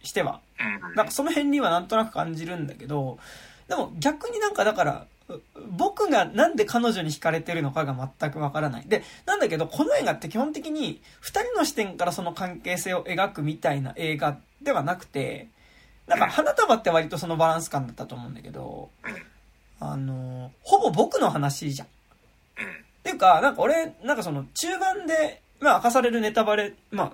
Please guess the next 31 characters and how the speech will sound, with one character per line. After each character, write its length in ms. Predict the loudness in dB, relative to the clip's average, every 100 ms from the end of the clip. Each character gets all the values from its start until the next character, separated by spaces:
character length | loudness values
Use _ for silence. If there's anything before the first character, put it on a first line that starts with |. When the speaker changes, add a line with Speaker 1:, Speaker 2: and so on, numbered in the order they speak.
| -8
Speaker 1:
ち 100 | -8
ょ 20 |
っ 20 |
と 80 | -4
今 180 | -4 -4
し 100 | -4
ち 80 | 0
ゃ 40 |
い 40 | 0
ま 100 | -2
す 120 | -6
が、 160 | -10 -10
し 60 |
ち 80 | -6
ゃ、 20 | -6
し 40 |
ち 140 | -6 -8
ゃ 20 |
っ 60 |
て 80 | -8
い 40 | -12
い？ 60 |
Speaker 2:
は 140 | -8 -8
い。 80 | -8 -14 -20 -20 _
Speaker 1:
す 120 | -4
る 120 | -2
と、 180 | 4 6
Speaker 2:
う 120 | 6
ん。 40 | 4
Speaker 1:
ま 140 | 2
あ 120 | 0